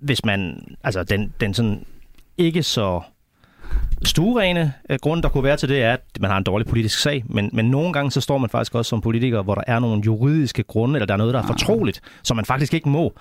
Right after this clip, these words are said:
Speaker 1: Altså, jeg kan jo godt have haft en samtale med min polske kollega om et eller andet med Baltic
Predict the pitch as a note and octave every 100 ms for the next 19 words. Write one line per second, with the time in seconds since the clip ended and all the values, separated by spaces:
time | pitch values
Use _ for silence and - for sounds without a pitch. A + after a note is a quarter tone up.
0 | - - A#2 C3 C#3 C3+ C3+ B2 B2 A#2+
1 | G#2+ C3+ - F#2+ F#2+ G2 F#2 E2+ - -
2 | - - _ _ _ - G#2 G2 - B2+
3 | A2+ - A#2+ A2+ G2+ A#2 A#2 G2 G2 G#2+
4 | F#2 G2 A2 G#2 G2 F#2 F2+ F2 - _
5 | _ F2+ G2+ -